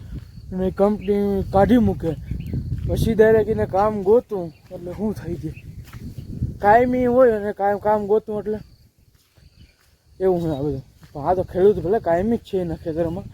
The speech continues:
પણ આમાં શું કાઢી લઈએ? માણસ કયો ખેડૂત, બધાયનો ભાવ વધે પણ ખેડૂતનો ભાવ નથી વધતો.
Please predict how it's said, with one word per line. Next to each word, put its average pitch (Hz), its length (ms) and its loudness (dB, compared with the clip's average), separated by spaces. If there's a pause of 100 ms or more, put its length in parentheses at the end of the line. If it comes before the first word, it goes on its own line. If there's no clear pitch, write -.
(680)
પણ 156 260 -4
આમાં 196 480 2
શું 233 180 0
કાઢી 170 320 -2
લઈએ? 175 380 0 (1200)
માણસ 170 300 0
કયો 165 160 0
ખેડૂત, 165 440 -2 (720)
બધાયનો 202 440 4
ભાવ 185 260 2
વધે 180 300 0
પણ 156 240 -6 (680)
ખેડૂતનો 156 440 -6
ભાવ 135 180 -4
નથી 135 280 -10
વધતો. - 240 -16